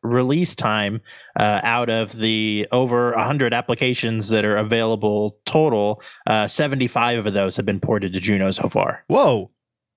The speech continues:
Speaker 2: Whoa. That is significantly more than I would expect.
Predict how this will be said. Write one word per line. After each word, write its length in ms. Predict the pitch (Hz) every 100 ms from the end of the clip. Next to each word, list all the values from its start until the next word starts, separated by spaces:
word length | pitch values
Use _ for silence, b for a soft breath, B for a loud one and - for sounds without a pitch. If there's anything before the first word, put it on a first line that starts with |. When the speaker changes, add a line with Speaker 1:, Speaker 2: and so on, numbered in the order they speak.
| _ 143
Speaker 2:
Whoa. 560 | 220 339 160 95 92 _ _
That 240 | 147 226 208
is 440 | 165 147 131 117
significantly 1040 | - - 123 113 196 - 262 143 123 123 120
more 260 | 131 151
than 120 | 151 147
I 140 | 147
would 160 | 147 160
expect. 520 | - 196 220 -